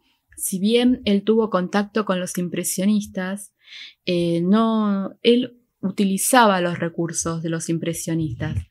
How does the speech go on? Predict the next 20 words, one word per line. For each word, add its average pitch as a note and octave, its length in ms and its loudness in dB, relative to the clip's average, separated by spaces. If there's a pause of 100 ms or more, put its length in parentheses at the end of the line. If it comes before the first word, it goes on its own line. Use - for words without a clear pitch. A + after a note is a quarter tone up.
(420)
Recuerden G#3 580 0
que E3+ 440 -4
los F3 180 -4
recursos G3+ 400 0
de G#3+ 60 2
los G3+ 200 0
impresionistas G#3 1080 0 (440)
era E3 380 -2
pintar F3 360 2
al G#3 120 6
aire F#3 240 2
libre, A3 560 2 (120)
la F3+ 180 0
pincelada F#3+ 640 2
dividida, F#3+ 800 0 (360)
el F#3 220 4
uso A3 260 2
de F#3+ 120 2
color G3+ 500 4
puro. G3+ 580 2